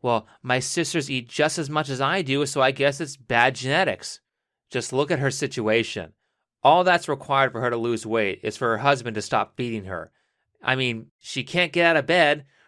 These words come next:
Her husband has to make all the food. He has to clean her. He has to move her so she doesn't get bed sores. He has to wipe her ass when she takes a shit. And he probably still has to go to work just so she can watch T V all day and eat cheesecake.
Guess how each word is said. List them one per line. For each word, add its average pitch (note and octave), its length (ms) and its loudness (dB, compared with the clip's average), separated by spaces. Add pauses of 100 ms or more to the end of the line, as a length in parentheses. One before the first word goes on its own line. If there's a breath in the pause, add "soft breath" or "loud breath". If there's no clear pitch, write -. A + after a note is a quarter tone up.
Her B2 100 -4
husband D#3 300 2
has D#3 160 0
to C3+ 60 -8
make C#3 260 -2
all E3+ 100 4
the E3 100 0
food. C3+ 300 0
He C3 120 -4
has C#3 180 0
to A#2+ 80 -6
clean D3 380 -6
her. D#3 280 2 (220 loud breath)
He B2+ 160 -4
has B2+ 220 4
to G#2 260 0
move C3 340 -2
her D3+ 160 2
so C#3 140 -4
she B2+ 160 -4
doesn't B2 180 -6
get G#2 240 -4
bed C3+ 220 2
sores. D3 400 -2
He C3+ 60 -2
has A#2 140 -4
to G#2+ 120 -6
wipe A2+ 400 0
her C#3 120 2
ass C3+ 240 4
when A#2 120 -10
she B2+ 120 -6
takes B2 240 -4
a G#2+ 80 -4
shit. D#3 400 -2 (220 soft breath)
And C3 140 -2
he D3+ 100 -2
probably G3+ 500 2
still G3 220 -2
has E3 200 2
to D3+ 100 -6
go C#3+ 100 0
to C3 80 2
work C3+ 380 0
just D3 180 -4
so D#3 140 -2
she C#3+ 160 -6
can C3 160 -6
watch C#3 280 0
T - 220 -8
V F3+ 180 -6
all A2 200 4
day A2+ 260 2
and A#2 80 -6
eat B2 140 -8
cheesecake. C#3 720 -8